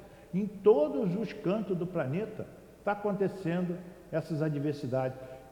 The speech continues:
Esse covid que aí está, o que que é?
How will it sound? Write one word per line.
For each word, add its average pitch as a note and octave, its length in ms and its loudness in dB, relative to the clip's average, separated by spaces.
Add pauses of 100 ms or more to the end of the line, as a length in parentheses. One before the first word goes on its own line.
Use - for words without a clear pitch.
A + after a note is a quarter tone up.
Esse A#3+ 880 -2 (180)
covid E3+ 560 2
que F#3 80 2
aí D#3+ 140 6
está, G3 260 0
o G3+ 60 0
que A3+ 140 -2
que G3 180 2
é? A#2+ 100 0